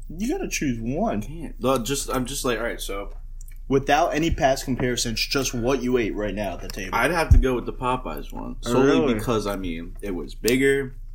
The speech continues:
Speaker 2: The taste is still, like, the spiciness is still sticking with me. I mean, it could definitely use more sauce, though.
Speaker 1: Yeah.
Speaker 2: I wish that there were packets of that sauce that I could put on it.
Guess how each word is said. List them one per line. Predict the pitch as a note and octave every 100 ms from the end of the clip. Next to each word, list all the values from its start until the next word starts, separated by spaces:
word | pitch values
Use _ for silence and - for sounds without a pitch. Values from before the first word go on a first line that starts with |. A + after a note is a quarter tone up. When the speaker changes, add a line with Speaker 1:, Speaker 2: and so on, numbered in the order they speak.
| - - - -
Speaker 2:
The | G2
taste | - G#2+ A2+ -
is | A#2
still, | - A2+ G#2+
like, | G2+ F#2
the | G2+
spiciness | - G2+ G2+ - A2+ G#2
is | - -
still | E2+
sticking | - - G2+ A2+
with | G#2+ G2+
me. | G2+ G2 - - - - - - - - - - -
I |
mean, | F#2 E2 D2 -
it | G2+ -
could | - A#2+
definitely | G#2+ B2+ C3 B2
use | A#2 A#2
more | F#2+ E2+
sauce, | - C2 - -
though. | - - - G#2
Speaker 1:
Yeah. | F#2+ F#2+ - - - - - - - - -
Speaker 2:
I | F2 F2+ - -
wish | G#2+ G#2 -
that | F#2+ F2+
there | F2+
were | E2
packets | - D2+ D2 - D#2+
of |
that | C#2 -
sauce | - C2+ -
that | -
I | -
could | - -
put | G1+
on |
it. | G#1